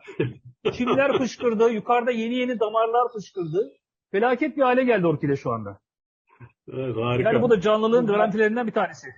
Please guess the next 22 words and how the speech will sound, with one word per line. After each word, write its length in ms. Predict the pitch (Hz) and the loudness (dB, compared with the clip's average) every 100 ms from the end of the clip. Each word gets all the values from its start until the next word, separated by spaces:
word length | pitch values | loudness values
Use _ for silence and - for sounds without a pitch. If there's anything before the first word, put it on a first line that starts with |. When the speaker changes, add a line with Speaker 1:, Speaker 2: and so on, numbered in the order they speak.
| - | -4
Speaker 2:
<laughs> 840 | 165 - _ _ _ _ _ _ | -4 -4 _ _ _ _ _ _
Speaker 3:
o-, 240 | 180 - - | -14 -14 -10
orada 400 | 165 175 165 175 | -4 -4 -4 -4
bir, 220 | 180 180 - | -2 -2 -4
bir 240 | 156 208 | -8 -8
konuya 400 | - 170 151 139 | -8 -8 -6 -6
değineyim. 460 | 127 131 123 127 160 | -6 -6 -6 -6 -8
Çok 280 | 151 156 127 | -12 -16 -14
önemli 300 | 113 113 107 | -10 -8 -8
Speaker 1:
Tabii. 100 | 104 | -10
Speaker 3:
o. 140 | 104 - _ _ _ _ _ _ | -16 -20 _ _ _ _ _ _
Ee, 260 | 135 131 131 - | -10 -8 -8 -6
Alman 540 | 139 151 160 170 147 | -4 -4 -4 -6 -6
laboratuvarında 760 | 143 147 156 147 151 143 139 135 | -6 -4 -4 -6 -6 -6 -6 -6
yapılan 460 | 135 131 143 135 | -8 -8 -8 -8
sonuçta, 560 | 123 - 123 117 - 127 - 740 _ _ _ - | -10 -18 -16 -16 -10 -8 -8 -12 _ _ _ -18
e, 120 | 135 | -14
orkideler 680 | 131 143 143 156 143 151 254 | -8 -6 -6 -6 -6 -4 -6
on 200 | 196 160 | -6 -6
iki 160 | 151 | -6
çiçek 420 | - - 120 - 113 | -10 -12 -10 -10 -14
veriyor. 480 | 101 - 135 285 | -16 -14 -12 -12